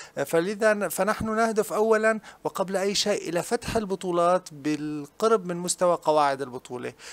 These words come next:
يعطي هذا أيضًا هدفًا مثيرًا وقابلًا للتحقيق في فترة قصيرة إلى متوسطة ليسعى إليه اللاعبون الجدد.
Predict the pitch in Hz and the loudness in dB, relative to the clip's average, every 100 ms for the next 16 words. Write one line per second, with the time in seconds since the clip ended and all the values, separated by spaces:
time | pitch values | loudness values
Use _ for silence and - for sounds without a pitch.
0 | - 202 220 214 196 202 185 156 190 180 | -8 2 2 2 0 2 2 0 0 -2
1 | 165 190 185 175 160 156 147 196 196 185 | -4 -2 -2 -2 -8 -8 -8 -4 -2 -2
2 | 160 - 180 170 151 151 - 143 - 196 | -4 -2 -2 -2 -4 -4 -4 -6 -6 -6
3 | 202 - 160 151 190 160 156 165 - 190 | -6 -8 -8 -4 -4 -2 -2 -2 -4 -2
4 | 196 135 156 147 143 127 123 - 123 139 | 0 0 -4 -6 -4 -4 -4 -8 -8 -6
5 | 143 196 196 160 156 127 151 175 156 135 | -4 -4 -2 -2 -2 -4 -8 -6 -6 -2
6 | 139 147 151 180 160 131 123 | 0 0 -2 -8 -8 -8 -8